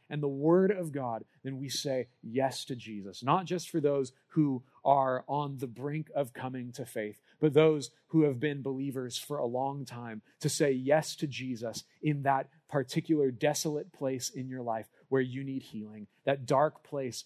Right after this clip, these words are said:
where you need a little light shined in, that place where you in your own doing are not able to bring change, but Jesus can bring transformation. We say yes to Jesus,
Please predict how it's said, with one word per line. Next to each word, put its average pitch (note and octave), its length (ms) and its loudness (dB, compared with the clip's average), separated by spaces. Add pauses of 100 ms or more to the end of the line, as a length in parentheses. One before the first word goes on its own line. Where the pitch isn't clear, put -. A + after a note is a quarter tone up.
(140)
where C3 120 2
you C#3+ 140 -2
need C#3 160 -4
a C3 60 -4
little C3+ 320 2
light C3+ 320 -2 (180)
shined C3+ 560 -4
in, A2+ 360 -8
that B2 200 -4
place D3+ 420 2 (220)
where C3 300 4
you D#3 580 2 (240)
in F3 440 0
your C#3+ 440 2
own D#3+ 440 -2
doing E3+ 420 0
are C3+ 160 0
not D3 400 2
able E3+ 420 4
to - 120 -10
bring B2 320 -8
change, F3 520 -2 (180)
but C3+ 100 0
Jesus D#3+ 640 0 (200)
can C#3+ 200 -2
bring C#3+ 420 -8 (200)
transformation. C3 1000 -8 (420)
We C3+ 100 0
say C3+ 240 0
yes C3+ 440 2
to E3+ 100 -2
Jesus, A#2+ 640 -10